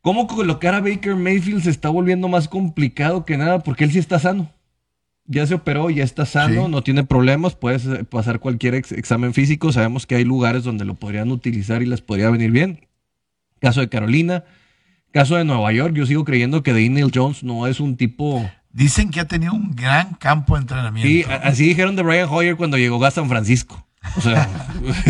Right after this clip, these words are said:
Speaker 1: <laughs> yo no, yo los, a los
Speaker 2: Yo,
Speaker 1: en el
Speaker 2: yo,
Speaker 1: tren-,
Speaker 2: yo
Speaker 1: campos de
Speaker 2: lo que
Speaker 1: entrenamiento
Speaker 2: sigo
Speaker 1: no les creo nada.
Speaker 2: pensando, para mí, eh, más que lo de Baker, que seguramente va a encontrar en algún momento algún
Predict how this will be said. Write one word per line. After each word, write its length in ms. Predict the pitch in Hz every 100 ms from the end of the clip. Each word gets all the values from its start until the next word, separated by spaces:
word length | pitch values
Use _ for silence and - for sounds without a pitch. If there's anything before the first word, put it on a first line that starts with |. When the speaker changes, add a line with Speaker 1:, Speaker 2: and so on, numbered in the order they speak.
| -
Speaker 1:
<laughs> 600 | 151 190 147 - - -
yo 200 | - 151
no, 160 | 180 220 175
yo 220 | 190 240
los, 180 | 330 -
a 180 | 226 208
los 260 | 185 151 -
Speaker 2:
Yo, 200 | 175 190
Speaker 1:
en 80 |
el 80 | 190
Speaker 2:
yo, 80 | 214
Speaker 1:
tren-, 200 | 196 175
Speaker 2:
yo 100 | 220
Speaker 1:
campos 260 | 240 190 233
de 60 |
Speaker 2:
lo 40 | 233
que 40 | 208
Speaker 1:
entrenamiento 180 | 185 202
Speaker 2:
sigo 40 | 202
Speaker 1:
no 20 |
les 100 | 196
creo 140 | 185 185
nada. 100 | 208
Speaker 2:
pensando, 300 | 170 240 220
para 220 | 175 156
mí, 320 | 143 175 196 - _ _ _ _ _
eh, 200 | 131 123
más 280 | 127 170 185
que 240 | 240 160
lo 160 | 131 120
de 140 | 117
Baker, 520 | 113 143 160 156 170
que 140 | 117 120 117
seguramente 580 | 104 131 160 165 156 156
va 60 |
a 40 | 147
encontrar 460 | 139 135 135 131
en 720 | 131 123 110 _ _ 101 107 104
algún 300 | 110 120 139
momento 360 | 131 127 120
algún 460 | 127 113 123 123 120